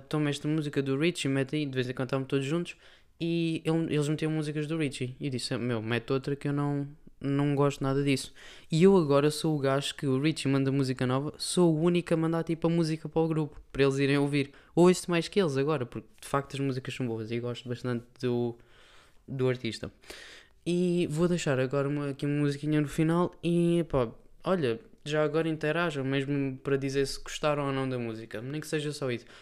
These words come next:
"Olha, Afonso, curti da música, o resto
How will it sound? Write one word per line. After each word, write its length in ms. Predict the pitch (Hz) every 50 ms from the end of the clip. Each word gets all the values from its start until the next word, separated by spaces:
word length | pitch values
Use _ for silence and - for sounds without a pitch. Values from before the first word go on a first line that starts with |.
| - - -
"Olha, 220 | 175 170 151 143
Afonso, 500 | 143 143 175 170 143 127 - - - - _ _ _ _
curti 260 | - 165 156 151 160
da 120 | 151 151 143
música, 480 | 131 123 117 110 110 107 - 110 110 123
o 60 | 127 135
resto 400 | 151 165 165 - - - -